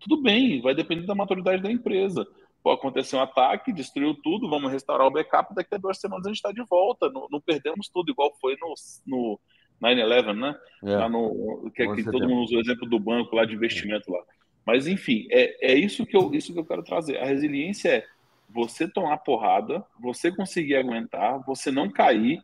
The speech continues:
Speaker 1: lógico, pra empresas que têm um alto nível de maturidade. Você não cair, você continuar trabalhando, ou se você cair, você fazer mitigações como mudar de uma cloud pra outra, mudar seu D N S pra outro, se for um D DoS, enfim,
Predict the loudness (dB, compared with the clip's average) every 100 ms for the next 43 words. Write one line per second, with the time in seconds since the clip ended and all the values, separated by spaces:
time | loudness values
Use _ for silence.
0 | _ 4 4 4 -4 -14 -20 _ _ _
1 | -2 0 -2 -2 -2 -2 -6 -8 -8 -6
2 | -4 -6 -10 _ _ _ -2 2 4 4
3 | 0 -2 0 -2 -4 -6 -6 -6 -2 0
4 | 0 -4 -14 -20 _ _ -6 -4 0 0
5 | 0 4 6 6 2 -2 -6 -6 -4 -4
6 | -2 -2 -2 -2 0 -2 -2 -2 2 4
7 | 4 2 0 0 -4 -6 _ _ _ 6
8 | 8 6 -2 -4 -4 -2 0 2 2 0
9 | -2 -4 -4 -2 -2 0 0 -2 -4 -4
10 | -4 -4 -8 -8 -2 -2 0 -4 _ _
11 | -8 0 0 2 -2 0 2 2 0 0
12 | 0 2 2 0 0 -2 0 0 0 -4
13 | -4 -4 -4 -6 -4 0 2 0 -4 -10
14 | -4 -2 0 0 2 2 0 -2 -6 -8
15 | -8 -6 -4 -4